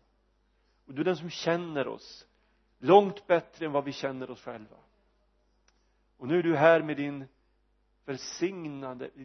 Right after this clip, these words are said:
dina välsignande händer. För att lyfta, för att upprätta,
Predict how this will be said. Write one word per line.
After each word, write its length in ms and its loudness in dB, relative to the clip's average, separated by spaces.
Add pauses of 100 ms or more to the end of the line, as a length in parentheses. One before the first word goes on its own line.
(200)
dina 160 -8
välsignande 840 -8
händer. 440 -16 (1600)
För 80 -20
att 100 -18
lyfta, 680 -8 (760)
för 100 -20
att 120 -20
upprätta, 840 -12